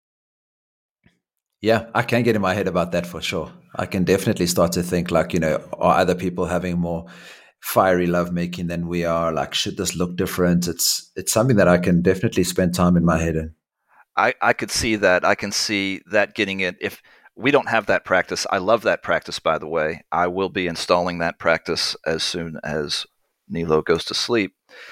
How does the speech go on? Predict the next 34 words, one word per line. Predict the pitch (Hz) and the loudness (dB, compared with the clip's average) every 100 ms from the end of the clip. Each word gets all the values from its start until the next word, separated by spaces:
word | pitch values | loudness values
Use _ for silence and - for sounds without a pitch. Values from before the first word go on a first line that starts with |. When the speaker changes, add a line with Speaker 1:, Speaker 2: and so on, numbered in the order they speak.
| - - _ _ _ - - - 165 | -20 -20 _ _ _ -12 -12 2 2
Speaker 2:
The, | - 113 113 | 4 2 2
<laughs> | 120 - - - 123 - 151 - - - - - - - | 0 0 2 2 2 0 0 0 -2 -2 -12 -10 -10 -12
Speaker 1:
<laughs> | |
Speaker 2:
the | 110 110 131 123 110 - - - - - | -12 -2 0 0 -2 -6 -14 -18 -16 -2
desires, | 131 120 127 151 143 - | 0 2 2 4 2 2
I | 120 | 0
think, | - 131 - | 0 -6 0
would | 110 | 4
also | 120 135 - 110 107 - | 4 4 0 -2 -2 -8
be | 110 | -6
challenging | - 123 104 110 107 104 | -2 2 2 2 -2 -4
for | 101 110 | -4 -6
me, | 101 107 104 | -2 0 0
not | 107 117 | 2 2
only | 123 113 | 2 0
just | 107 - | -2 -2
to, | - 95 - | 0 0 0
to | - - | -6 0
identify | 101 98 113 117 110 | 0 2 0 0 0
what | 95 101 92 | 0 0 -2
my | |
desire | 95 92 92 87 87 | -6 -2 0 0 0
really | 87 90 98 | -2 -2 0
is, | 127 104 | -2 -2
but | 87 | -4
if | 98 - | -4 -6
that | - 98 - | 0 0 2
desire | 98 87 101 101 107 98 - | -4 0 2 4 4 0 -2
is | 95 90 | -4 -2
something | - 98 - 95 98 | 0 -2 -2 -8 0
that | 92 - | 0 0
maybe | 95 107 110 110 - | -2 0 0 -2 0
I | 104 | 0
perceive | - 101 - - 107 104 | 0 -4 -4 -4 -4 -6